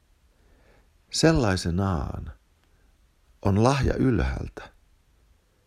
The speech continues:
Jumalalta. Lahja, joka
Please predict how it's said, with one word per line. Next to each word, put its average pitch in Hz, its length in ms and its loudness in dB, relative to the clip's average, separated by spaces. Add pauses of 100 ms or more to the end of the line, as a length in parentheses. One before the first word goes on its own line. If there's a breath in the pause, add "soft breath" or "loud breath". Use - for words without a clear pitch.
(540)
Jumalalta. - 760 -2 (760)
Lahja, 127 320 4
joka - 440 -2